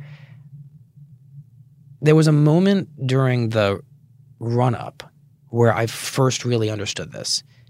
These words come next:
We were interviewing one of the women who said that Donald Trump had, uh, physically assaulted her, who said that when she was on a plane ride many decades ago, he reached over and, and touched her. And I remember thinking during that interview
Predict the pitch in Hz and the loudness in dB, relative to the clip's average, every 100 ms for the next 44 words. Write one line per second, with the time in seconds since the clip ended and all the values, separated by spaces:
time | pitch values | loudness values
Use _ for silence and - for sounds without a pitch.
0 | - 135 131 131 131 143 135 131 120 110 | -10 -2 0 0 0 0 0 0 -2 -2
1 | 110 107 120 101 95 - 113 101 98 - | -2 -2 -4 -4 -8 -12 -8 -8 -8 -8
2 | - 120 104 95 113 98 104 - 101 98 | -4 -4 -6 -8 -10 -12 -12 -12 -12 -12
3 | 98 87 90 - - - 90 104 - 120 | -12 -12 -14 -18 -20 -18 -14 -14 -12 -10
4 | 117 98 92 - 127 _ _ _ _ _ | -10 -12 -14 -14 -16 _ _ _ _ _
5 | _ _ 117 120 117 - - - _ _ | _ _ -6 -4 -4 -8 -14 -16 _ _
6 | 117 - 110 104 92 113 - 107 107 104 | -10 -6 -6 -8 -10 -8 -6 -6 -10 -12
7 | 101 - 113 113 101 98 101 107 107 104 | -12 -10 -8 -6 -6 -8 -10 -10 -10 -10
8 | - 98 101 98 95 98 101 95 - 87 | -10 -12 -12 -10 -10 -10 -12 -10 -10 -10
9 | 98 90 90 92 - _ 117 113 - - | -12 -14 -14 -16 -20 _ -6 -6 -6 -8
10 | - - _ _ _ _ _ _ _ - | -10 -18 _ _ _ _ _ _ _ -6
11 | 110 104 104 101 - - 147 185 202 208 | -2 -2 -2 -4 -8 -2 2 4 4 2
12 | 185 156 139 131 123 143 117 104 92 | 2 2 2 2 2 2 0 -4 -8